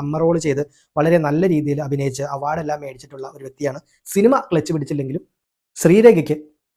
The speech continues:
അത്യാവശ്യം അവാർഡെല്ലാം കിട്ടി ക്ലച്ച് പിടിച്ചിട്ടുണ്ട്. പക്ഷേ സിനിമയുടെ ബ്ലൂമിംഗ് ടൈമിൽ തന്നെ, ആ, വന്ന്, ആ, ബിഗ് ബോസിലേക്ക് വരികയാണ്. ഇനി ഈ ബിഗ് ബോസ് തീരുമാനിക്കും ശ്രീരേഖ ഇനി എന്ത് ചെയ്യണം എന്നുള്ളത്. അതുകൊണ്ട് ശ്രീരേഖയ്ക്ക് ഇതൊരു ക്രൂഷ്യൽ ടൈമാണ്. വീണ്ടും തിരിച്ച്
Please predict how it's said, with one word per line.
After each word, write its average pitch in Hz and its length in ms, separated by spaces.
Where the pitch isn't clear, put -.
അത്യാവശ്യം 139 340
അവാർഡെല്ലാം 143 440
കിട്ടി 135 180
ക്ലച്ച് 135 260
പിടിച്ചിട്ടുണ്ട്. 127 420
പക്ഷേ 160 180
സിനിമയുടെ 165 380
ബ്ലൂമിംഗ് 160 340
ടൈമിൽ 151 300
തന്നെ, 147 160
ആ, - 20
വന്ന്, 139 280
ആ, 135 40
ബിഗ് 131 160
ബോസിലേക്ക് 147 320
വരികയാണ്. 139 300
ഇനി 196 140
ഈ 208 100
ബിഗ് 156 260
ബോസ് 185 240
തീരുമാനിക്കും 147 460
ശ്രീരേഖ 139 380
ഇനി 139 120
എന്ത് 135 240
ചെയ്യണം 131 300
എന്നുള്ളത്. 120 260
അതുകൊണ്ട് 143 280
ശ്രീരേഖയ്ക്ക് 143 580
ഇതൊരു 143 180
ക്രൂഷ്യൽ 135 440
ടൈമാണ്. 120 300
വീണ്ടും 269 340
തിരിച്ച് 202 220